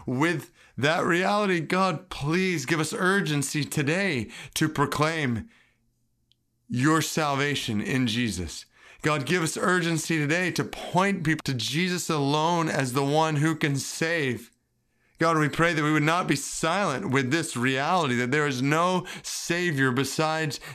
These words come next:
Jesus. God, we pray that as the church, we would make this known to the ends of the earth. God, we pray for the Southern Uzbek in Afghanistan, over four million of them. God, for the few believers here or there,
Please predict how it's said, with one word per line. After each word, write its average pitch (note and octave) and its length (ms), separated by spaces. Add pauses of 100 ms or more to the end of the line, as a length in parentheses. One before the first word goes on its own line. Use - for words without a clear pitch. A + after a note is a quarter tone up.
Jesus. B2+ 680
God, D#3+ 200
we F#3 140
pray F3+ 260
that E3+ 100
as E3+ 140
the D#3 80
church, G3 480
we E3+ 80
would D#3+ 140
make F3+ 320
this F3 180
known E3 320 (240)
to E3 100
the D#3 300
ends F#3 400
of D3 100
the C#3+ 140
earth. F3+ 320
God, D#3+ 220
we D#3+ 100
pray E3 300
for E3 160
the C3+ 240 (260)
Southern F#3 460
Uzbek E3 580
in D#3 60
Afghanistan, C3 1040 (480)
over E3 180
four F#3 480
million E3+ 920
of C#3 280
them. G#2+ 340 (640)
God, D#3+ 220
for F#3 100
the E3 100
few G#3+ 360
believers F#3+ 480
here F3+ 140
or E3+ 40
there, E3+ 320